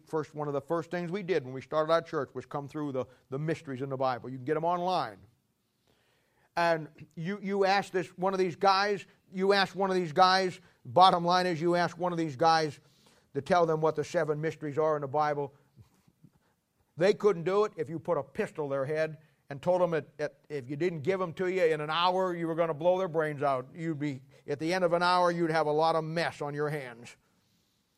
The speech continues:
Look at verse thirteen. "But I would not have you to be ignorant, brethren."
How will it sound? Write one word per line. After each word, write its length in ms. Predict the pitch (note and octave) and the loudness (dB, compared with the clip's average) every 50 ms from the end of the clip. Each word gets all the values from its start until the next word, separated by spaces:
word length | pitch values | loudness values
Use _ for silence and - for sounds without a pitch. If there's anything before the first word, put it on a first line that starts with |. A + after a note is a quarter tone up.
| _ _ _ _ _ _ - | _ _ _ _ _ _ -4
Look 140 | F3 G3+ F#3+ | -2 -2 0
at 80 | F#3 | 0
verse 260 | D#3+ D#3 E3+ D#3 - - | -2 -2 -2 -4 -4 -2
thirteen. 580 | E3+ E3 D#3 D#3+ - D#3+ C#3+ B2+ G#2 F#2 F2 E2 - _ _ _ _ _ _ _ _ _ _ _ _ _ _ _ _ _ _ _ _ _ _ _ _ _ _ _ _ _ - _ _ _ _ _ _ | -2 -2 -2 -4 -6 -10 -10 -10 -10 -14 -18 -20 -20 _ _ _ _ _ _ _ _ _ _ _ _ _ _ _ _ _ _ _ _ _ _ _ _ _ _ _ _ _ -20 _ _ _ _ _ _
"But 100 | C#3+ D3+ | 0 2
I 80 | D#3+ | 4
would 160 | D#3+ D#3+ D#3+ D#3 | 4 4 4 4
not 200 | D#3+ E3 D#3 C#3 | 2 2 2 2
have 240 | D#3 D#3 D#3+ D#3 | 0 0 0 -2
you 80 | E3 D3+ | -2 -4
to 60 | D#3 | -6
be 180 | D3+ D#3+ D#3 D#3 | -6 -6 -6 -4
ignorant, 400 | G#3 A3 G3 D3 C3 A2+ G#2+ G#2 | -6 -6 -6 -6 -10 -12 -12 -8
brethren." 320 | A2+ B2+ A#2 G2+ F#2+ D#2+ | -6 -6 -6 -6 -10 -14